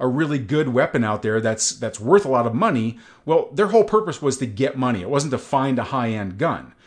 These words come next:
So they are gonna go, typically gonna sell that off to be able to buy whatever they were try-, looking for money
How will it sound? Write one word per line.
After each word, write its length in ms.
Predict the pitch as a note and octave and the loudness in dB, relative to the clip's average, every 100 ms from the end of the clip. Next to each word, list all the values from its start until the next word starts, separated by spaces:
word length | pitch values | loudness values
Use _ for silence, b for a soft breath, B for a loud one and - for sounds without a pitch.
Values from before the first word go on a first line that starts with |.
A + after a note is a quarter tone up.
| b b | b b
So 540 | b - D3 C3 C3 C3 | b 0 4 6 6 2
they 160 | C3 D3 | 0 2
are 100 | E3+ | 2
gonna 220 | D#3+ D3+ | 2 -2
go, 260 | C#3 C#3 C#3+ | 2 2 2
typically 400 | - A3 E3 D3+ | -2 -2 -2 -2
gonna 340 | C3+ C3+ B2 | 0 0 0
sell 380 | - - D3 C#3+ | 0 2 4 4
that 200 | B2+ A2+ | 4 4
off 340 | E3+ B2 A#2 - | 6 6 2 -4
to 100 | A2 | -2
be 120 | A#2+ | 0
able 160 | A#2 | 0
to 260 | B2 B2+ A2 | -2 -4 -4
buy 380 | F#2+ F2 A2 B2 | -2 -2 -2 0
whatever 340 | A#2+ A#2 A#2 | 0 0 -2
they 140 | A#2 A2 | -2 -2
were 540 | A2 - A2+ G2+ G#2 | -4 -10 -10 -8 -8
try-, 220 | G#2 B2+ | -6 -6
looking 280 | B2 B2+ C3 | -4 -2 -4
for 120 | A#2+ | -2
money 520 | A2 A2+ A2+ A2 A#2 | -2 0 0 -2 -4